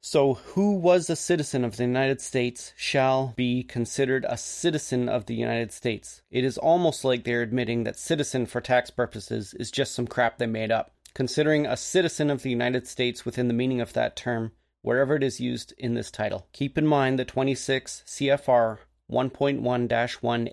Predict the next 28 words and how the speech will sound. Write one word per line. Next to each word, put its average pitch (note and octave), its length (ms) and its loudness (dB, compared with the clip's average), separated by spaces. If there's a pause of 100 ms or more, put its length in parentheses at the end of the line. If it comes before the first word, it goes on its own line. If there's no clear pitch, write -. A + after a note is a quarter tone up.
A A2 400 -2
says, A2 540 -4 (120)
"One, A2 400 0
Section D3 440 2
one C#3 200 2
of B2 200 -4
the B2+ 100 -2
Code A#2+ 320 0
imposes A#2 560 -2
an A2+ 100 -2
income C3 260 -2
tax B2 380 0
on A2+ 120 -4
the G#2+ 80 -4
income A#2+ 360 -2
of G#2+ 220 -4
every C3 340 -2
individual A#2 800 -4
who B2+ 100 0
is B2 160 0
a A#2 60 -6
citizen D3 560 -2
or C3 220 0
resident B2+ 460 0
of G#2 120 -6
the A#2 100 -4
United A2+ 400 -2
States." - 540 -8